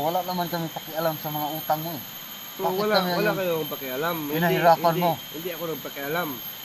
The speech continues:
Speaker 1: Kung sinabi mo lang sa amin nung, nung maaga pa, siguro natulungan ka na namin.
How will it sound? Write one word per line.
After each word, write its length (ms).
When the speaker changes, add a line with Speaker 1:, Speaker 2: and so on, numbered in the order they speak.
Speaker 1:
Kung 160
sinabi 320
mo 120
lang 140
sa 120
amin 240
nung, 160
nung 400
maaga 320
pa, 180
siguro 320
natulungan 460
ka 100
na 80
namin. 300